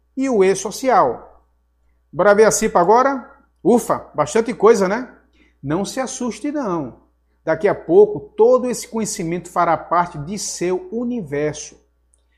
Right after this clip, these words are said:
Mas para isso, você deverá estar atento para assistir a videoaula, para responder o questionário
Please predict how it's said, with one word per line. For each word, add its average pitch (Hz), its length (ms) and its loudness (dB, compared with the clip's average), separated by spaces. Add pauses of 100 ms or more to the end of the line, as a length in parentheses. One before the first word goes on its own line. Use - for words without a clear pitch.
(120)
Mas 135 240 -8
para 190 300 0
isso, 160 760 -2 (220)
você 147 220 -8
deverá 175 320 0
estar 180 260 -2
atento 202 380 0
para 165 200 0
assistir 147 300 -2
a 139 60 0
videoaula, 180 960 2 (320)
para 151 160 2
responder 170 500 2
o 165 80 0
questionário 185 880 -2